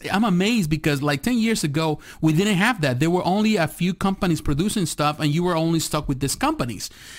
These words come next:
But now there's more companies, and companies are producing not only from one license, they're producing multiple licenses,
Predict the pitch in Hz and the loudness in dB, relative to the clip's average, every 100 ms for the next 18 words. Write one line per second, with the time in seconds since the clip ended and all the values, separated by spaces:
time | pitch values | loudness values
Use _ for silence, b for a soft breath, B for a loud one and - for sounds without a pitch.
0 | B - 165 160 185 226 233 247 330 381 | B -2 2 2 2 2 0 2 0 0
1 | 220 127 131 165 170 156 214 214 220 - | 0 0 -2 0 0 2 -2 0 0 2
2 | 185 190 160 185 196 214 202 190 196 190 | 0 0 0 0 2 0 2 2 2 2
3 | 214 214 196 170 190 202 269 185 165 180 | 2 0 0 0 2 2 0 0 -2 -2
4 | 185 190 190 320 226 185 147 123 123 151 | 0 0 0 -2 -2 -2 -2 -2 -2 -2
5 | 151 175 | -2 -4